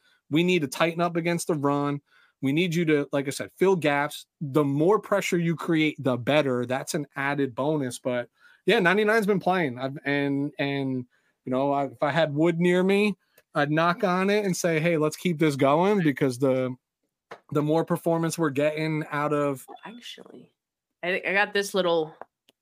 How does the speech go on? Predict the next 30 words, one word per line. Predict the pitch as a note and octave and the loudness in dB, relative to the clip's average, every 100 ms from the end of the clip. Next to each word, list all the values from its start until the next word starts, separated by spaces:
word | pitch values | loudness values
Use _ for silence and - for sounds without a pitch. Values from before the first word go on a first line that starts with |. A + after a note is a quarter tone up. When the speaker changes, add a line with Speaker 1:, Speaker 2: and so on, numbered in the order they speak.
| - | -6
Speaker 1:
There | A#2+ | 0
we | F#3 D3+ | 2 2
Speaker 2:
There | C3 | 2
you | C#3 | 2
Speaker 1:
go. | |
Speaker 2:
go. | D3 D#3 D#3 | 0 -2 -2
Speaker 1:
Knock | D3+ D#3 | -2 0
on | F3+ F3 | 0 0
that. | D#3+ F3+ G#3+ | 0 -2 -2
Knock | E3 G3+ | -2 0
on | F#3 D#3+ | 0 0
that. | D#3+ G#3 - | 0 -2 -6
Speaker 2:
<laughs> | - - - - | -18 -20 -20 -2
Speaker 1:
We | D#3 | 0
need | F3+ F3+ | 4 4
it. | F#3 A3 - | 4 0 0
Like, | D#3 D3+ - | 0 0 -2
it, | E3+ D#3+ D#3+ | -4 -2 -2
Speaker 2:
I'll | |
Speaker 1:
it's | E3 | 0
Speaker 2:
be | F3+ | 2
my | D#3+ D#3+ | 4 4
good | D#3+ E3 | 4 4
Speaker 1:
all, | E3 | 2
Speaker 2:
luck, | D3+ - _ _ _ _ _ - | 0 -6 _ _ _ _ _ -6
Speaker 1:
it's | D#3+ D#3 | -6 -4
Speaker 2:
good | |
luck | D#3 D3+ | 0 2
charm. | D#3+ D#3+ | 2 2
Speaker 1:
all, | D#3 D3 C3+ | 2 0 -4